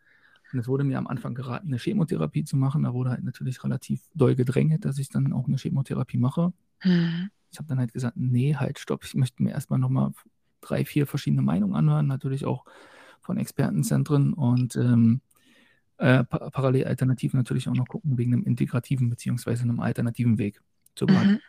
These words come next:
Speaker 1: Und, äh, das
Speaker 2: Okay.
Speaker 1: war bei mir auch der Stand, dass ich gesagt habe, hey, ähm, ich glaub auch an einen integrativen und, ähm,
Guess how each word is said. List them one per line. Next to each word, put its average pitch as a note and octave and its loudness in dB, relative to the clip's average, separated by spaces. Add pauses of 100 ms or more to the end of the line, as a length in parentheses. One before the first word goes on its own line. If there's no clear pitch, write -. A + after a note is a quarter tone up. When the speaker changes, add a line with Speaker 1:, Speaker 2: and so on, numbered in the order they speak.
(440)
Speaker 1:
Und, A#2+ 2
äh, - -2
das C3+ 2
Speaker 2:
Okay. - -6
Speaker 1:
war C#3+ 0
bei C#3+ 2
mir D3 2
auch C#3 -2
der C3+ -2
Stand, D3 -2
dass C#3 -6
ich C3+ -6
gesagt C3 -6
habe, C3 -2
hey, C3 0 (840)
ähm, C3+ -2
ich C3+ -6
glaub D#3 2
auch C#3+ 0
an C3+ 2
einen C3+ 0
integrativen C#3 0
und, B2+ -2
ähm, B2+ 0